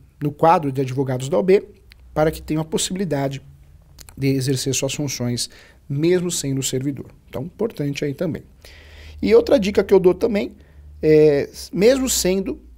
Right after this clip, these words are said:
elegíveis para qualquer cargo no órgão da O B, também, é, mesmo sendo elegível, também tem que ter a O B esses servidores, não interessa. A O B pode, a banca pode misturar, falando, olha, se é, se é elegível ou não, você sabe que mesmo sendo elegíveis,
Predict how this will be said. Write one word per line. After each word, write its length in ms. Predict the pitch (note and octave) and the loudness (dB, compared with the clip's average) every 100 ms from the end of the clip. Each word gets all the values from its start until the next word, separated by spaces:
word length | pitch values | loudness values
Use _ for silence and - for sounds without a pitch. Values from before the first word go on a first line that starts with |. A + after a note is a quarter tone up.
| - | -4
elegíveis 720 | D#3+ F#3+ D3+ F3 F#3+ C4+ - | 0 0 0 0 0 -2 -4
para 260 | - F3 | 0 0
qualquer 460 | E3+ F3 - D#3+ E3 | 2 0 2 0 0
cargo 360 | - D3+ D3 E3 | 0 0 0 -2
no 140 | G#3 | 2
órgão 320 | D3+ C3+ A2+ | 2 2 -2
da 100 | A#2+ | -4
O 60 | E3 | -2
B, 220 | D#3+ D3 - _ - _ | -4 -6 -12 _ -20 _
também, 460 | D#3+ D#3+ C3+ C#3 - - - | -8 -6 -6 -8 -10 -20 -14
é, 280 | B2+ C3 B2+ | -8 -6 -4
mesmo 320 | B2+ C#3 C#3+ | -4 -4 -6
sendo 420 | C#3+ B2+ B2+ C3 - | -8 -8 -8 -8 -10
elegível, 680 | C3+ C#3+ D#3+ D3+ F3+ C4 - - - - | -8 -4 -4 -4 -4 -8 -10 -20 -20 -6
também 380 | F#3+ G3 C#3+ C#3 | -2 -2 -4 -8
tem 140 | C#3 | -10
que 140 | C#3 C3+ | -12 -10
ter 280 | - B2+ B2 - _ _ - | -6 -8 -8 -20 _ _ -4
a 80 | D3 | 2
O 120 | D3+ | 2
B 280 | C3 B2+ - | 0 -6 -6
esses 240 | B2+ C3 B2+ | -8 -8 -8
servidores, 540 | B2 C3 C3+ F#2 G2 | -8 -8 -8 -10 -8
não 100 | A#2 | -8
interessa. 480 | C3+ E3 B2 G2 D2+ | -4 -4 -4 -8 -12
A 140 | G#2 | -10
O 40 | A#2 | -8
B 120 | C3 | -8
pode, 280 | C#3 C#3 C#3+ | -8 -8 -10
a 80 | B2 | -6
banca 340 | B2+ F#3 G3 | -2 0 -2
pode 200 | B2 C3+ - | -6 -8 -6
misturar, 460 | C#3+ - C#3+ E3 | -4 0 0 0
falando, 220 | F3 C#3 B2+ | -2 -2 2
olha, 320 | E3 C3 A2+ | 2 0 -6
se 160 | - | -4
é, 40 | D3+ | -6
se 300 | - - D3+ | -6 -4 0
é 40 | |
elegível 580 | D#3+ C#3 A#2 F3 E3+ D3 | 0 0 -2 -4 -4 -4
ou 60 | B2+ | -2
não, 220 | E3 - - _ | -4 -6 -14 _
você 120 | D#3 | -4
sabe 280 | D#3 D#3 D#3 | 0 0 -2
que 120 | - | -4
mesmo 340 | D3 F#3+ A3+ F#3 | -2 -2 0 -2
sendo 240 | D#3 D3 | 0 0
elegíveis, 560 | E3 E3+ D#3+ A#3 A#3 | 2 0 -2 -4 -8